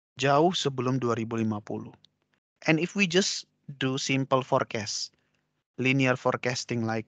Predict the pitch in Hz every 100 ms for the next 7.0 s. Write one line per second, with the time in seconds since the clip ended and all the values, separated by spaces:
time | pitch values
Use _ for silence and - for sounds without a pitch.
0 | 120 107 - - - _ _ _ _ _
1 | _ _ _ _ _ _ 117 113 - -
2 | 120 113 107 - _ _ _ _ _ -
3 | - 123 117 127 120 117 117 - 120 131
4 | - 113 110 170 - _ _ _ _ -
5 | 123 123 123 123 127 135 170 175 175 -
6 | _ - _ _ 131 - - 143 147 143